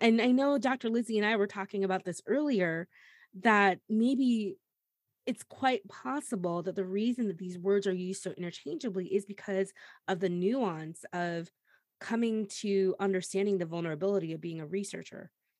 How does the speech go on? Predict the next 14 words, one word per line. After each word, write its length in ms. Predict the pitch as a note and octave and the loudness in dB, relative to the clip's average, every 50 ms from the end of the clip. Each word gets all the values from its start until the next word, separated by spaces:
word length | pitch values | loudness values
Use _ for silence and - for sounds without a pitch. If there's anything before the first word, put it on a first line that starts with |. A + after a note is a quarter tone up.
| _ _ - - | _ _ -8 -4
and 100 | F#3+ - | 2 2
putting 300 | - G3+ G#3+ G3+ G3 - _ _ - | 4 4 4 0 0 -2 _ _ -2
ourselves, 580 | E3 F#3+ F3+ F3 - - - A3 G3 G3 G3 | 0 0 0 0 -4 -6 -4 -2 -2 -2 -2
our 100 | - F3 | -4 -6
true 460 | E3+ - - - - - D4+ E4 E4+ E4+ | -10 -10 -12 -14 -10 -6 -4 -2 -2 -2
selves, 540 | - - F#3+ E3 - - - - - - _ _ _ _ _ - | -2 -4 -6 -6 -8 -12 -16 -18 -20 -20 _ _ _ _ _ -2
our 280 | - F#3 F#3 F3+ F3+ F3+ | 0 2 4 4 2 0
true 400 | F3+ - - - B3+ B3 A3+ - | -2 -6 -6 -2 -2 -2 -2 0
authentic, 640 | - F#3+ F#3+ - _ - D#4 E4 C#4 - G#3+ F#3+ - - | 0 -2 -2 -2 _ -2 -2 -2 0 2 0 0 0 0
authentic 440 | F#3+ G3 G3 G#3+ G3+ G3 G#3+ G3 - | -2 -2 0 -2 -2 -2 -2 -4 -4
with 120 | F#3+ F3+ | -4 -4
a 60 | G3 | -4
capital 420 | G3 A3 A#3+ D#4 - A3 F3+ E3 - | -2 -2 -2 -2 -2 -4 -6 -4 -4
A, 240 | - E3+ E3 E3 | -6 -6 -8 -8